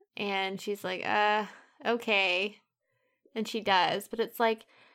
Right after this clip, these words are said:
how would you feel walking up to, I don't know, some, some band you're, like, in love with, and you're just being like, "Ah, kiss me"? I'd feel so weird about it.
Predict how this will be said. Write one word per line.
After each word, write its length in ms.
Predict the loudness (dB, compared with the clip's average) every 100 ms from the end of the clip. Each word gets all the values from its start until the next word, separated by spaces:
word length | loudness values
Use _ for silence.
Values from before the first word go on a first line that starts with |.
| _ 4
how 200 | 10 10
would 220 | 10 6
you 280 | 4 6 4
feel 800 | 4 4 4 4 2 2 0 4
walking 360 | 4 6 2 4
up 180 | 4 0
to, 680 | 2 4 6 4 0 -4 -8 _ _ _ 0
I 100 | 2
don't 120 | 4 2
know, 360 | 4 4 2
some, 300 | -2 -2 -2 -6 -16
some 400 | -10 -6 -4 -6 -4
band 480 | -2 0 2 2 0
you're, 300 | -4 -4 -6 -10 _
like, 200 | -10 -8
in 140 | -8 -4
love 240 | -4 -4
with, 180 | -8 -10
and 120 | -12 -16
you're 100 | -16
just 180 | -16
being 140 | -12 -10
like, 180 | -8 2
"Ah, 260 | 6 6 4
kiss 380 | 0 0 0 -2
me"? 320 | 0 0 0
I'd 180 | 0 0
feel 160 | 2 2
so 320 | 2 2 2
weird 240 | 2 -2 -2
about 240 | -4 -6
it. 280 | -6 -8